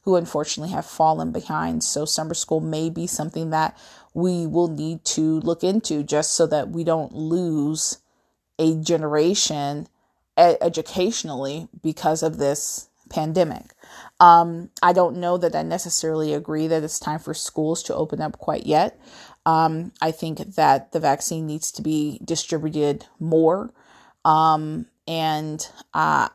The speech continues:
I, I think that definitely educators need to be priority, you know, teachers, janitors,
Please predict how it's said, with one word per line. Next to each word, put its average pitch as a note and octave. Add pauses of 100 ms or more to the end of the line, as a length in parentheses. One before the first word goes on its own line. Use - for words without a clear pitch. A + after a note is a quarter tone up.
(100)
I, D#3
I D#3+
think D#3
that D3
definitely D#3
educators F3 (400)
need D#3+
to -
be D#3
priority, D#3+ (100)
you D3
know, C#3
teachers, D#3+ (600)
janitors, D#3+